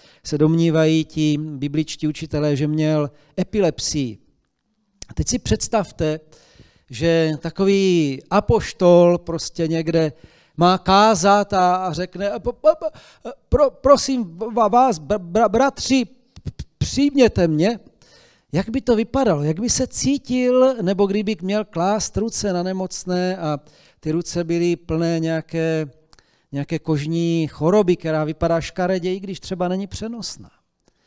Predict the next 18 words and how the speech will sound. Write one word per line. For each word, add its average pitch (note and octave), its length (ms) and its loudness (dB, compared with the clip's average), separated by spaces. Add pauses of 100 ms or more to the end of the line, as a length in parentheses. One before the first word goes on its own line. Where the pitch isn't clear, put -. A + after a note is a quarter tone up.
(460)
Jak E3+ 140 -4
by C4 320 -2 (140)
bylo G#3+ 280 4
každému A#3 520 0
z F3 120 -2
nás, F3 400 0
kdyby D#3 300 -6
jsme A3 240 -6
měli A3 280 -4
sloužit G3+ 680 -4
a E3 80 -4
měli F#3 260 -4
jsme G3 260 -6
nějaký F#3+ 320 -6
handicap? F#3 600 -8 (1900)
To E3+ 100 0
je A#3+ 140 6
něco, A3+ 760 2